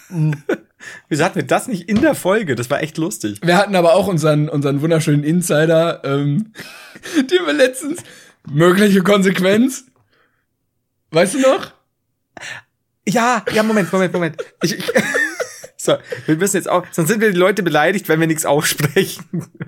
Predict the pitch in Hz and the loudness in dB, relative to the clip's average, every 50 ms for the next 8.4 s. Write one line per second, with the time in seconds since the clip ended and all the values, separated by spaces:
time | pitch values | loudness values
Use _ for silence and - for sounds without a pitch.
0 | - _ _ - - _ _ - _ _ 151 147 160 160 151 139 127 - - _ | -18 _ _ -20 -20 _ _ -20 _ _ -2 0 2 2 0 0 -4 -8 -16 _
1 | - 175 165 175 180 180 175 175 - - 151 175 208 233 226 220 - 117 107 - | 2 4 4 6 6 4 2 0 -2 0 2 2 4 6 6 4 4 2 -2 -6
2 | - - 123 - - 156 156 160 160 - - 131 139 135 127 117 117 120 120 - | -10 -12 -12 -4 0 0 4 4 4 2 2 -2 -2 -2 -2 -2 -4 -4 -6 -8
3 | - 110 104 110 - - _ _ - 190 226 240 247 302 - 220 147 - - 139 | -10 -10 -10 -10 -14 -20 _ _ 0 2 4 4 4 4 4 2 0 0 0 0
4 | 165 185 240 226 254 117 104 - - - _ _ 180 165 170 170 170 170 165 160 | 0 0 0 -2 -2 -4 -4 -6 -10 -14 _ _ 4 4 6 6 4 2 2 0
5 | 151 143 - _ _ _ - 147 - - - 160 156 147 185 196 190 175 208 220 | -2 -2 -8 _ _ _ -20 -18 -10 -8 -6 -6 0 2 2 2 2 2 0 2
6 | 208 247 269 269 233 175 151 - - 180 196 190 214 208 208 208 170 - 196 190 | 2 2 2 2 2 2 0 -2 -2 -2 -2 -4 -4 -4 -6 -6 -4 -4 -4 -4
7 | 196 - - 196 180 165 196 196 185 220 233 233 147 151 135 123 123 123 120 123 | -4 -6 -6 -6 -4 -2 -4 -4 0 -2 -2 -2 -4 -8 -6 -4 -6 -6 -4 -2
8 | 123 127 123 120 120 - - - | -2 0 0 -2 -4 -8 -10 -14